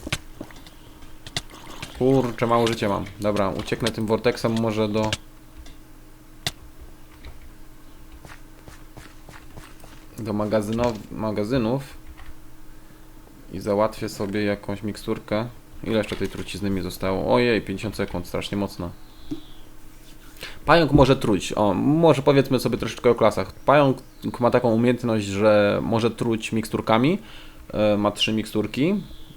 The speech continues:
takiej potężnej trucizny. Mm, kto tam jeszcze jest? Szkielet tam jest. I szkielet,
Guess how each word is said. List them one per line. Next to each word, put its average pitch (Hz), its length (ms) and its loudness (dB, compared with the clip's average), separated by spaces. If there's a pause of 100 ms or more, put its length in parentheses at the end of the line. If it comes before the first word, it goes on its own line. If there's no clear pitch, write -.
(220)
takiej 98 220 -6
potężnej 107 440 0
trucizny. 113 540 0 (440)
Mm, 107 560 -2 (100)
kto 110 180 -2
tam 104 140 2
jeszcze 95 220 -2
jest? - 340 -6
Szkielet 113 480 4
tam 98 160 2
jest. 123 280 0 (720)
I 110 220 2
szkielet, 143 580 4